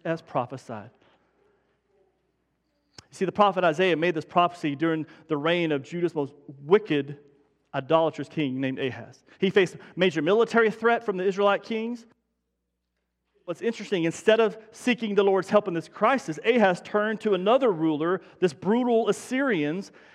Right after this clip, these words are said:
and Ahaz even tried to pay them for assistance in offering help. So Isaiah speaks this to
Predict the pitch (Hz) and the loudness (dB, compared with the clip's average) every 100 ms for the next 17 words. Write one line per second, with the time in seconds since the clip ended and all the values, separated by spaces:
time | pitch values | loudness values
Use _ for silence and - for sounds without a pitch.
0 | - 190 233 269 233 214 - 233 226 214 | -10 -2 2 4 4 2 -2 -4 -2 0
1 | 240 196 - - 233 285 196 180 202 185 | 2 2 0 2 4 4 0 0 -2 -2
2 | - 247 226 185 196 196 226 247 233 196 | -6 -4 -2 0 -2 4 2 4 -2 -2
3 | 170 240 - - - 254 240 240 285 311 | 0 0 0 -12 2 4 6 4 4 2
4 | - 247 214 - 226 | 0 -4 -4 -4 -4